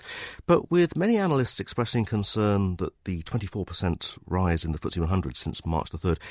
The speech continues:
could prove to be a short-lived rally in an ongoing bear market, advisors are now suggesting using capital-protected structured products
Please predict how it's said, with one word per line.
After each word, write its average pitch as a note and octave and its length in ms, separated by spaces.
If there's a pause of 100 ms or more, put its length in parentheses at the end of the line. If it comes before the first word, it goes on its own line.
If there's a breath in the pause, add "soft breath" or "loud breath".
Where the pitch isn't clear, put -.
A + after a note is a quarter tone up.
(140 loud breath)
could - 480
prove G2+ 520
to F#2 100
be F#2+ 180
a F2 100
short-lived F#2 800
rally E2 460 (140)
in E2 100
an D#2+ 100 (120)
ongoing E2 560 (100)
bear B2 180
market, D#2+ 460 (540 loud breath)
advisors C3+ 560
are A#2+ 60
now D3 200
suggesting - 640
using F#2 400
capital-protected - 1000
structured - 540
products - 600